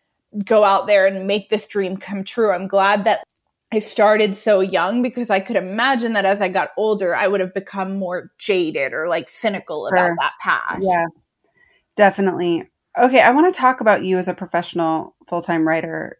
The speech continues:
Speaker 2: Um,
Speaker 1: Yeah.
Speaker 2: okay, so I first met you right around the time that If You Find This Letter came out. I, I can't remember if it was just before or just after.
Speaker 1: It was, yep. I was in Nashville visiting my publisher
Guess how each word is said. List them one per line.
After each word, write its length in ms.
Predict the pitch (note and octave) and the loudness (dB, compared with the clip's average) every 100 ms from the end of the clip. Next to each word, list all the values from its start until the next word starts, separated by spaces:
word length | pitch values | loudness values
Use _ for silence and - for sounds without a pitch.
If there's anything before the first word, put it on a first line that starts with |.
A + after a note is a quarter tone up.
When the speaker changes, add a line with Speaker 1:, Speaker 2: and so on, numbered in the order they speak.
| - | -6
Speaker 2:
Um, 220 | E3 E3 | -4 0
Speaker 1:
Yeah. 280 | B3+ F4 - - - | 2 2 -2 -14 -4
Speaker 2:
okay, 220 | G3+ G3 | 0 0
so 200 | F3+ G3+ - | 0 0 4
I 120 | A#3 | 2
first 460 | B3 D#4+ D#4 - G3 | 2 -2 -2 -4 -2
met 380 | G3 G3 - - | 2 2 0 -4
you 420 | F3 F#3+ F#3 F3 | -4 0 0 2
right 240 | F3 F3+ | 2 2
around 220 | F#3+ F#3 | 2 0
the 80 | F3+ | 0
time 520 | - F3+ E3+ E3+ E3 - | -4 -4 0 2 0 0
that 340 | E3+ D#3+ D3+ - | 2 2 0 -4
If 160 | F3 E3+ | -8 -6
You 80 | |
Find 220 | E3 D#3+ D#3 | -4 -4 -4
This 160 | - | -4
Letter 240 | E3 E3 D3 | -4 -4 -4
came 200 | D#3+ D3+ | -4 -4
out. 160 | - | -4
I, 220 | - F3+ G3+ | -2 -2 -2
I 40 | |
can't 180 | B3+ A3 | -4 -2
remember 200 | D#4+ - | -2 -4
if 20 | |
it 20 | |
was 120 | D#3 | -8
just 180 | - F#3 | -8 -10
before 360 | F3 - E3+ D#3+ | -10 -6 -4 -4
or 60 | |
just 240 | D#3 D#3+ - | -8 -10 -10
after. 480 | D3+ D3 D3+ C#3+ - _ _ _ _ _ _ | -10 -10 -12 -12 -16 _ _ _ _ _ _
Speaker 1:
It 120 | - A3+ | 0 4
was, 380 | C#4+ G4 A#3+ | 4 4 2
yep. 200 | A3 F4 - | 0 0 2
I 140 | B3 | 0
was 160 | A#3+ - | -2 -4
in 220 | B3 D4+ F4 | -4 -2 -2
Nashville 600 | C4+ C4 - A#3 A#3 - _ - | -2 -2 -2 -2 -2 -6 _ -6
visiting 540 | F#3+ A#3+ B3+ C#4+ D4 | 2 4 4 0 0
my 120 | D4 | 0
publisher 840 | C#4+ C#4+ A#3+ A#3 - G#3+ G3+ F#3+ | 0 0 0 0 -2 0 0 0